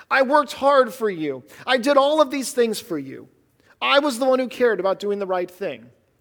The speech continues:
We will continue to be pulled in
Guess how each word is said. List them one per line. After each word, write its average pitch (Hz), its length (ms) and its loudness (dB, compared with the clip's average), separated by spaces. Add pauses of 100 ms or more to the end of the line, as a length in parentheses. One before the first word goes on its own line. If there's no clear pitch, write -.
(1400)
We 285 180 4
will 302 180 0
continue 285 720 -4
to 269 160 -4
be 220 180 -2
pulled 220 960 0 (960)
in 240 200 4